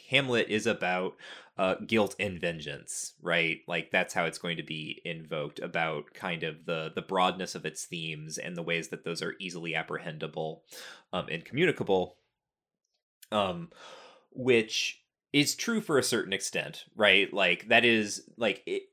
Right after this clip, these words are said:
that, those are popular ways that Hamlet the play has been glossed, um, but also sort of folds into, um, the other way that this,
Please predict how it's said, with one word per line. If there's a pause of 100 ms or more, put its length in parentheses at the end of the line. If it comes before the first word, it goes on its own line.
that,
those
are
popular
ways
that
Hamlet
the
play
has
been
glossed, (340)
um,
but
also
sort
of
folds
into, (140)
um, (460)
the
other
way
that
this,